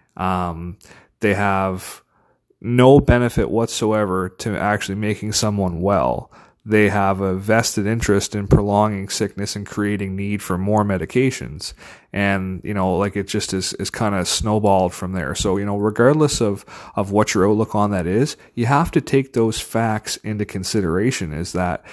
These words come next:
you know, they're, they're not, in, in my opinion, they're certainly not there to try and help somebody,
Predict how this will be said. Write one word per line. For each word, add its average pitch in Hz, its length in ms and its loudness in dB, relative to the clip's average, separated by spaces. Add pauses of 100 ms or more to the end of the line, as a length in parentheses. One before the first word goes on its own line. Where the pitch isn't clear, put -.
(180)
you 117 100 -2
know, 101 100 2
they're, 101 380 2
they're 113 400 -2
not, 113 720 0 (360)
in, 131 160 4
in 120 200 2
my 117 280 6
opinion, 104 600 -2 (380)
they're 107 240 2
certainly 117 520 2
not 107 440 0
there 101 320 0
to 101 220 -6
try 101 300 -2
and 95 120 -4
help 95 340 -2
somebody, 101 720 0